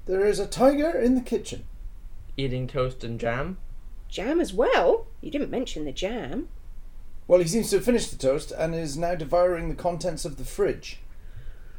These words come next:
Speaker 3: Looks like one of us will need to go shopping tomorrow. It's not my turn again already, is it?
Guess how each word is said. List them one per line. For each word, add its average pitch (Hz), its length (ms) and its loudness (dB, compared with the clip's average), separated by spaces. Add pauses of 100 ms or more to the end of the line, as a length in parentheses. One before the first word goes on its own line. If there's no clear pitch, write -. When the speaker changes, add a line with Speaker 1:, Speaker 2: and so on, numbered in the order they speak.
(240)
Speaker 3:
Looks - 200 -8
like 226 180 4
one 226 200 4
of 196 80 2
us 247 280 2
will 226 100 4
need 220 200 4
to - 60 -6
go 254 140 4
shopping 226 480 2
tomorrow. 170 600 0 (240)
It's - 120 -8
not 269 120 -4
my 214 160 -4
turn 190 340 -6
again 180 220 -4
already, 170 500 -4
is 165 100 -6
it? - 400 -4